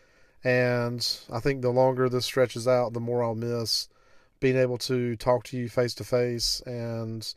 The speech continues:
interact with you and hear your stories. And so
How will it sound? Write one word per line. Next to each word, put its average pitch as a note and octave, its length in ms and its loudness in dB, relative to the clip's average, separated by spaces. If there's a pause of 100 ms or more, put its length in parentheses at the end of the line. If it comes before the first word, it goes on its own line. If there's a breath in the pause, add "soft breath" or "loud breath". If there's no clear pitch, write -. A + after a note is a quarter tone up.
(400 soft breath)
interact C3+ 340 4
with C3 220 0
you B2+ 180 0
and A#2 80 -2
hear C3 160 0
your B2+ 140 -2
stories. B2 720 -2 (500 soft breath)
And C3 140 0
so C3+ 640 6